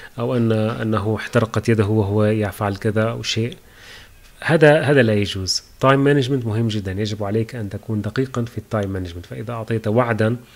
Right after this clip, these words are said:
بترجمة شيء للعميل، أعطي لنفسك مجالًا. أنت تحتاج مثلًا عشرين يوم، قل له: "أنا أحتاج ثلاثين يوم".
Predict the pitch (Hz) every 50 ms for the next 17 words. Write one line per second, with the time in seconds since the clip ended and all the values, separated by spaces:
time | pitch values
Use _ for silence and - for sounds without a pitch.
0 | - - - - - - - - 101 - 110 92 104 117 110 104 - 107 92 -
1 | - 135 151 165 143 113 110 107 104 104 104 107 110 123 131 127 - - - -
2 | - - - - - - _ - 131 143 - - 117 104 101 101 101 - - -
3 | - 95 90 92 - - 87 85 85 87 - - - - - - - - - -
4 | _ - - 123 127 123 123 - 117 - - - 127 120 120 117 117 113 127 113
5 | 110 107 - - - 135 135 131 135 156 175 165 - - - 135 123 113 107 120
6 | 131 127 127 117 - - 127 120 117 - - 113 107 104 98 - 101 90 87 85
7 | 85